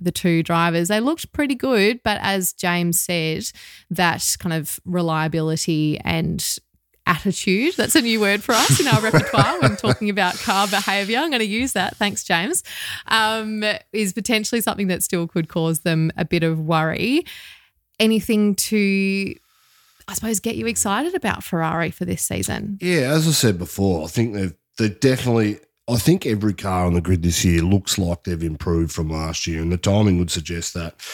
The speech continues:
Speaker 2: Um, <clears throat> as for drain covers,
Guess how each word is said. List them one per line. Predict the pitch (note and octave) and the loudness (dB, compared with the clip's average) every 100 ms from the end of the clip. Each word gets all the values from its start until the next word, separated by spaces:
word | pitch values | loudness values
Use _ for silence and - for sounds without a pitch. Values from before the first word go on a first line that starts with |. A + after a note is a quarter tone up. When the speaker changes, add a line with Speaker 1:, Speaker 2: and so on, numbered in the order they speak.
| - - - - - | -14 -14 -14 -18 -2
Speaker 2:
Um, | G2 F#2+ G2+ G2+ - - | 2 4 4 2 0 2
<clears throat> | - A3+ F3 B2+ A2+ - | 4 6 6 4 0 -2
as | C3 A#2+ | 0 0
for | - | 0
drain | F2 G#2+ G#2 | 2 2 2
covers, | G2 G2+ F#2+ F#2+ - | 0 0 0 -2 -6